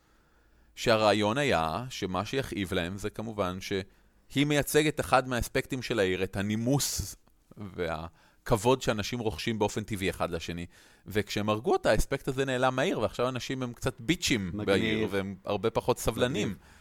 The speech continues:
Speaker 1: ולי ברור עכשיו שאיפשהו במהלך ההרפתקה, הם ירצו לתקן את זה. אני לא יודע איך. אני לא יודע אם אפשר. אבל זה פייט.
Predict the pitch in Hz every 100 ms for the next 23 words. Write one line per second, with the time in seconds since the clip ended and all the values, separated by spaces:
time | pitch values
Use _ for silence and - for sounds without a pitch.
0 | - - - _ _ - - _ 113 101
1 | 110 107 110 98 - 120 151 190 208 277
2 | 302 - 135 135 151 160 143 131 135 139
3 | 135 127 - 180 175 170 - - - _
4 | _ _ _ _ _ 127 170 175 160 -
5 | 175 165 151 175 185 104 - 196 233 180
6 | 120 90 - - - _ _ _ _ 139
7 | 202 190 151 - - 131 80 - - _
8 | _ _ _ _ _ _ _ _ - 92
9 | 104 98 123 - 214 151 -